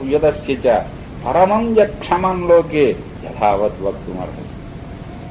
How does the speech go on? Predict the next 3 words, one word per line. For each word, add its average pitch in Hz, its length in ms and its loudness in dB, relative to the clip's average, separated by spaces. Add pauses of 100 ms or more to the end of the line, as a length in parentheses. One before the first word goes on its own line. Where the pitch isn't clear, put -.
(1700)
రాగద్వేషాలను 147 960 4
విడిచిపెట్టి 117 680 0 (1600)
ఈ 180 180 8